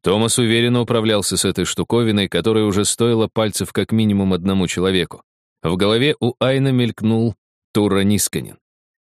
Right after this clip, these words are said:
«Торпеды? Или полиция?» «Хуже. Мать с женихом. Я не получила их сообщений.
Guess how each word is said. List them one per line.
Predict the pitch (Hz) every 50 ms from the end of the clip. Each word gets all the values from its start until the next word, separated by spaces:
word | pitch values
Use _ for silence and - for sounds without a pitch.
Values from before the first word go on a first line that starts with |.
| _ _ _ _ _
«Торпеды? | - 80 78 - - 101 120 120 123 104 - _ _ _ _ _ _ _ _ _
Или | - 98 110
полиция?» | 104 110 110 110 95 - - - 64 - - _ _ _ _ _ _ _ _ _
«Хуже. | - - 208 185 131 95 - - _ _ _ _ _ _ _ _
Мать | 123 131 160 170 131
с |
женихом. | 101 95 92 92 90 - - 80 76 71 - _ _ _ _ _
Я | - 95 117
не | 127 123
получила | 117 135 131 131 - - 151 143
их | 131 120
сообщений. | - - 113 110 - - - 127 110 82 -